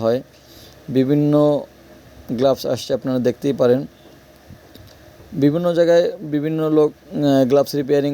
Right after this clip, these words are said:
করে, তারা মূলত এই বুড়ো আঙ্গুলের যে লেদারটা এখানে একটা পটি মেরে দেয়। তো আমরা চেষ্টা করছি যে এইখানে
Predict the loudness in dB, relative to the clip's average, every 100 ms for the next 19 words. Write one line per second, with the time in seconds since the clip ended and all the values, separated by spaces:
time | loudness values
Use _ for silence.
0 | 0 0 2 0 0 -2 -4 -6 -4 -4
1 | -4 -2 0 0 0 -2 0 0 0 0
2 | -2 -8 -2 0 2 0 0 2 0 0
3 | -2 -2 -2 -2 0 2 2 2 2 4
4 | 2 0 -10 -20 -20 -14 -2 0 0 0
5 | -2 -4 -6 -6 -4 -6 -4 -4 -4 -6
6 | -4 -4 -4 -4 -4